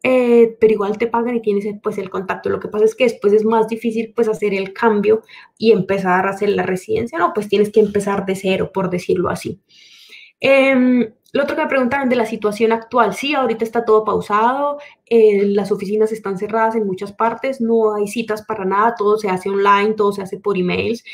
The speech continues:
entonces poder venirte ahorita, em, mm,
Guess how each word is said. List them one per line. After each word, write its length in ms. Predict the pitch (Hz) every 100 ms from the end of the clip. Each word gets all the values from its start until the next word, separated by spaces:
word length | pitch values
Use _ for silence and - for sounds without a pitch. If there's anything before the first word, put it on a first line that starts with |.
| -
entonces 440 | 190 196 196 214 214
poder 240 | 196 190
venirte 460 | 190 196 220 214 254
ahorita, 420 | 233 233 233 240 - - -
em, 640 | 226 208 202 196 190 185 185
mm, 380 | 214 214 208 202